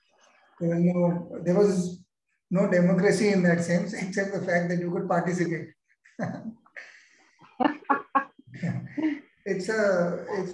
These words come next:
been every bit, uh, worth the wait that I have waited for this, uh, particular question answer with you today.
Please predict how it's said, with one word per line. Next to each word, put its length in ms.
been 380
every 640
bit, 380
uh, 380
worth 760
the 440
wait 460
that 220
I 140
have 120
waited 300
for 280
this, 460
uh, 280
particular 440
question 340
answer 260
with 220
you 140
today. 420